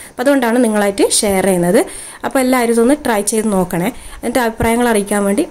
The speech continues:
മറക്കരുത്. അപ്പോൾ kitchen counter top ഞാൻ നന്നായിട്ട് തന്നെ തുടച്ചെടുത്തിട്ടുണ്ട്. അതിനുശേഷം ഇവിടെ ഈച്ചയൊന്നും വന്നിരുന്നിട്ടില്ല കേട്ടോ. നന്നായിട്ട് തന്നെ clean ആയിട്ട് കിട്ടിയിട്ടുമുണ്ട്. അപ്പോൾ ഇനി നമുക്ക് തുടക്കുന്ന വെള്ളം, തുടക്കാൻ വേണ്ടിയിട്ട്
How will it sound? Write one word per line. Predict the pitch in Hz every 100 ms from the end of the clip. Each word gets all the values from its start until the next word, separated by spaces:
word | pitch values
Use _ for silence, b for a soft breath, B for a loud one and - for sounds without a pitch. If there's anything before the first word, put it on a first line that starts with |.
| 247
മറക്കരുത്. | 233 - 214 180 392 B B B
അപ്പോൾ | 262 277
kitchen | - 262 254
counter | 247 247
top | 247 262
ഞാൻ | 247 233
നന്നായിട്ട് | 214 220 226
തന്നെ | 220 226
തുടച്ചെടുത്തിട്ടുണ്ട്. | 208 - 202 202 196 202 -
അതിനുശേഷം | 220 240 240 214 262 226
ഇവിടെ | 214 214
ഈച്ചയൊന്നും | - 214 240 - B B B 247
വന്നിരുന്നിട്ടില്ല | 247 254 220 220 196 185 175
കേട്ടോ. | 208 208
നന്നായിട്ട് | 202 233 262 240
തന്നെ | 196 254 415 - -
clean | 214 214 226
ആയിട്ട് | 190 247
കിട്ടിയിട്ടുമുണ്ട്. | 247 233 196 196 170 - - B B B B
അപ്പോൾ | 302 349
ഇനി | 370 330
നമുക്ക് | 269 262 302
തുടക്കുന്ന | 277 233 233 254 269 226
വെള്ളം, | 208 185 185 226
തുടക്കാൻ | 214 233 233
വേണ്ടിയിട്ട് | 220 214 220